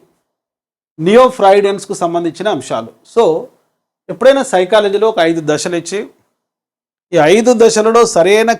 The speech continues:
క్రమమున్న దశ గుర్తించమన్నప్పుడు మీరు కొన్ని సిద్ధాంతాలలో ఉండే దశలు బాగా గుర్తుపెట్టుకోవాలి. చూడండి, ఇక్కడ ఎరిక్సన్ పేర్కొన్న సిద్ధాంతంలో ఎనిమిది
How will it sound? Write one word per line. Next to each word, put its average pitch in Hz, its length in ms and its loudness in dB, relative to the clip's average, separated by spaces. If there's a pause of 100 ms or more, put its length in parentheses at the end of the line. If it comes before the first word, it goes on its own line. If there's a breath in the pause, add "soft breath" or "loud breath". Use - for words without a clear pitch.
క్రమమున్న 196 440 0 (140)
దశ 156 180 -2 (340)
గుర్తించమన్నప్పుడు 160 760 -2 (840)
మీరు 165 220 -4
కొన్ని 165 220 0 (220)
సిద్ధాంతాలలో 196 680 4
ఉండే 180 120 -2 (120)
దశలు 175 260 -2 (100)
బాగా 139 260 -2
గుర్తుపెట్టుకోవాలి. 117 640 -10 (1200)
చూడండి, 247 260 2
ఇక్కడ 214 160 2 (1200)
ఎరిక్సన్ 247 500 2
పేర్కొన్న 202 420 0 (380)
సిద్ధాంతంలో 170 640 0 (420)
ఎనిమిది 214 360 -2